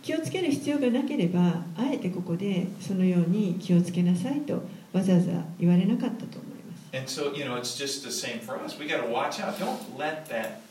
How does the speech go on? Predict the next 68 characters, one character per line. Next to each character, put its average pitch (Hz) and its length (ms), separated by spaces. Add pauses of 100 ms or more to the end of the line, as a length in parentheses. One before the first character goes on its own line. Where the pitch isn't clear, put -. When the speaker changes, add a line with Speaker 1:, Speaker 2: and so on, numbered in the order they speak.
(200)
Speaker 2:
in 120 160
your 92 280
life. 95 220 (760)
Speaker 1:
同 214 60
じ 233 240
よ 294 100
う 262 60
に 233 60
私 233 300
た 311 120
ち 262 140
も、 277 400 (480)
そ 233 160
う 233 40
い 233 140
っ - 20
た 226 80
教 226 60 (200)
え 226 200
が 262 380
私 196 280
た 190 40
ち 175 120
の 170 100
う 170 60
ち - 100
に 175 140
入 262 160
っ - 40
て 226 120
こ 277 140
な 302 120
い 226 120
よ 170 80
う - 40
に - 80
気 - 200
を 220 40
つ - 140
け 247 120
る 175 80
必 - 220
要 123 80
が - 80
あ - 40
り - 120
ま - 160
す。 - 160
Speaker 2:
Because - 260
a - 60
little - 360
bit - 360 (920)
will 120 140 (100)
work - 240 (160)
through 127 160
the 104 80
whole, 113 420 (360)
just 113 200
like 110 220
leaven 104 340
works 104 260
through 92 180
bread. 95 200
It'll 90 200
change 113 300
your 92 160
whole 98 260
life. - 460